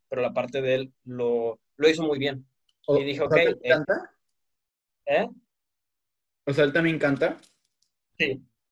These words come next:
Speaker 2: O
Speaker 1: Y
Speaker 2: sea,
Speaker 1: dije,
Speaker 2: pero
Speaker 1: "Va, lo,
Speaker 2: sí canta.
Speaker 1: lo hizo bien". Ya por pena no le he enviado nada, <laughs> pe-, pero pues ahí andamos. No, pero pues también, este, tengo que, tengo que se-, se-, seguir adelante. Este,
Speaker 2: Siempre
Speaker 1: a
Speaker 2: arriba,
Speaker 1: ver.
Speaker 2: siempre arriba.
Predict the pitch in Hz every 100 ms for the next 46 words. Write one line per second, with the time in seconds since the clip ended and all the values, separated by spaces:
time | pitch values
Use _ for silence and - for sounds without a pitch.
0 | _ _ 135 113 117 113 131 156 175 -
1 | 147 131 - - 120 143 - 147 151 156
2 | 175 156 170 175 _ _ 143 139 175 180
3 | 165 - 165 165 160 160 156 156 151 156
4 | 170 185 165 190 170 - - - 233 196
5 | 196 165 160 156 143 139 131 131 131 123
6 | 120 120 _ 185 190 170 165 160 147 143
7 | 143 139 139 127 - - 120 120 120 117
8 | 123 120 120 113 120 120 117 107 - 104
9 | _ 110 110 - 120 127 120 107 107 107
10 | 107 101 101 _ _ 131 127 - 139 139
11 | - _ - - - _ _ 151 147 165
12 | 151 151 139 - - _ 151 151 143 139
13 | 123